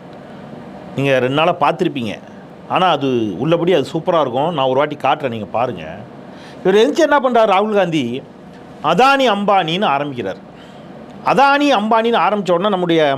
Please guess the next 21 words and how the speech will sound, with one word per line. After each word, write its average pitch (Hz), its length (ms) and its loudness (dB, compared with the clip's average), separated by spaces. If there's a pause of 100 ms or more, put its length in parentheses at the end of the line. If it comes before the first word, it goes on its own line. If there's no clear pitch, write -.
மக்களவை 165 640 0
சபாநாயகர் 147 1040 0 (400)
குறுக்கிடுகிறார். 131 560 0 (1400)
"No, 135 160 2 (1160)
ப்ளீஸ், 127 300 -2 (220)
பேரை 160 320 2
சொல்லாதீங்க, 120 440 -2 (800)
கஷ்டமா - 340 -2
இருக்குல்ல" 101 400 -2 (440)
அப்படி. 90 160 -6 (880)
அதானி 285 460 4
அம்பானி 240 360 2
பேரை 220 220 2
சொல்லக்கூடாது. 170 560 -2 (800)
இப்ப 208 140 -2
நரேந்திர 277 600 2
தாமோதரதாசை 254 840 2
கூட 262 180 2
விமர்சிக்கலாம், 240 480 2
தப்பு 185 220 -2
இல்லைங்க. 147 320 0